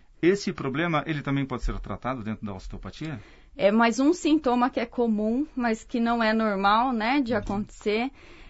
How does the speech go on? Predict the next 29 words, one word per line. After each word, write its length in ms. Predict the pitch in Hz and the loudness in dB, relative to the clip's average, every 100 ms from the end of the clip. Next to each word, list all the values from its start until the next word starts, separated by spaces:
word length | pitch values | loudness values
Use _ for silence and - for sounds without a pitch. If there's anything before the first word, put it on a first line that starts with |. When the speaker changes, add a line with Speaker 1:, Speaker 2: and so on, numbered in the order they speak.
| - | -2
Speaker 2:
É, 440 | 190 196 202 196 | 2 6 6 8
a 60 | 190 | 6
osteopatia 600 | 220 233 226 220 - 254 | 6 0 2 2 4 2
vai 160 | 247 233 | 2 2
pensar 500 | 233 226 226 233 254 | 0 0 2 2 4
no 80 | |
equilíbrio 600 | 254 262 233 214 220 240 | 2 -2 -4 -2 -2 -4
de 100 | 208 | -4
todas 400 | - 208 220 247 | -4 -4 -2 0
as 160 | 240 226 | 0 -2
estruturas 640 | 196 - 208 - 208 214 | -6 -6 -6 -2 -2 -2
que 60 | - | -4
podem 340 | - 196 196 | 2 2 2
estar 220 | 196 214 190 | -4 -2 -2
envolvidas, 840 | 190 190 190 170 190 233 302 214 | 0 -2 -2 -4 -6 -2 -2 0
né, 160 | 208 | -4
como 240 | 220 220 190 | -4 -2 0
a 80 | 180 | -2
pelve, 880 | - 185 208 254 254 226 196 185 180 | -2 0 2 4 6 4 2 -2 -4
a 120 | 190 | -6
pró-, 300 | - 220 233 | 4 6 6
as 180 | 226 220 | 4 -4
próprias 540 | - 214 214 214 196 | 0 0 0 -4 -4
vísceras 640 | 170 185 226 277 262 226 202 | -8 -6 -6 -4 -2 0 0
envo-, 320 | 196 196 190 | -2 -2 -6
envolvidas 840 | 185 170 180 196 190 190 220 208 196 | -4 -4 -2 -2 -2 -2 -2 -2 -2
e 60 | |
relacionadas 840 | 202 196 208 - 185 180 190 208 185 | -2 0 -2 -4 -2 0 0 -2 -2
ali. 280 | 185 190 | -2 -2